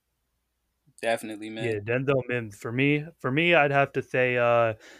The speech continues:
Speaker 2: my man, um, blank, uh, Julian Okwara. That's, I think that's what his name was. The, the edge rusher from Notre Dame that went to the Lions. I thought he, he was a top three edge rusher in this draft. I thought that was the, uh,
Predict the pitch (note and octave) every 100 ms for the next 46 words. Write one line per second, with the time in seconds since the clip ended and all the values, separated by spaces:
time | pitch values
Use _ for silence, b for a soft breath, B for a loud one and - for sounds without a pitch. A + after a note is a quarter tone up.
0 | _ C3 B2 B2 B2 B2 C3 A#2 A2+ A#2+
1 | B2 C3 C#3 B2 A#2 A2 D3 E3+ D3 C3+
2 | - B2+ A#2+ G#2 A#2+ B2 D3 A2 D3+ C#3
3 | B2 A#2+ A2+ G#2+ A2 G#2+ A2 G#2 A2+ A2+
4 | G#2 b b b - C#3 D3 C3+ C#3 C#3
5 | B2+ B2 A#2+ A#2+ A2+ A2+ A2+ G#2+ A2 A2+
6 | G#2+ A2 G#2 G#2 G#2 G#2 G#2 - A2+ A2
7 | - _ - B2+ B2 C3+ A#2 A2 A2+ A2
8 | - A2 G#2 A2 G#2 A2+ G#2 G2+ - G#2+
9 | G#2 - G#2 A#2 G#2 G#2 G2+ G2+ A2 G#2
10 | G#2 G2+